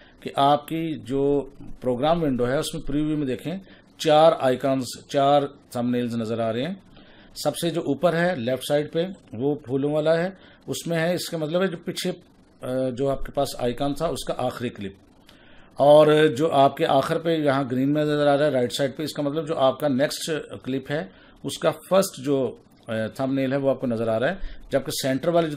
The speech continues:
थंबनेल्स हैं, वो आपको यहाँ पे नज़र आ रहे हैं। अगर आप इनको इस तरह मूव करते जाएंगे, तो ये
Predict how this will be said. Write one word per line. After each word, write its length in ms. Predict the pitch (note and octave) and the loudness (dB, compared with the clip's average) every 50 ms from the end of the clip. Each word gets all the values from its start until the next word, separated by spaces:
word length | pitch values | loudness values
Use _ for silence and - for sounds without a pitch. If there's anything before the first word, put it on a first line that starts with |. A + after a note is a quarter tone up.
| C3 - | -6 -4
थंबनेल्स 420 | C3+ C3+ C3+ C3+ C3 B2+ A#2+ A2 | -2 0 0 0 0 -2 -2 -4
हैं, 100 | C3 D#3 E3 - - - - | -4 -4 -4 -6 -8 -10 -4
वो 100 | B2 C3 | -2 -2
आपको 200 | B2+ A#2+ B2+ C#3 | -2 -2 -2 -4
यहाँ 200 | B2 A#2+ A#2 A#2 | -2 -2 -2 -2
पे 100 | A2+ B2 | -2 -2
नज़र 240 | A#2 A2+ G#2+ A2 G#2+ | -2 -2 -2 -2 -2
आ 60 | G#2 | -2
रहे 140 | G2+ A2+ C3 | -2 -2 -4
हैं। 120 | F#3 F3+ - - - - - - | -6 -8 -12 -20 -20 -20 -14 -8
अगर 140 | - A#2+ C3 | -4 0 0
आप 120 | C3+ B2+ | 0 0
इनको 200 | C#3+ C3+ B2 D3 | -2 -2 -2 -2
इस 120 | C3+ C3 - | -4 -4 -4
तरह 80 | D3 D3 | -4 -2
मूव 240 | C#3+ C3 B2+ B2+ B2 | 0 0 -2 -2 -4
करते 300 | A#2+ D3 C#3 A#2+ D3 C3 | -4 -6 -4 -4 -4 -4
जाएंगे, 220 | B2 B2+ C3 C#3+ | -2 -4 -4 -4
तो 120 | C3 D3 C#3 | -6 -6 -8
ये 80 | B2+ | -8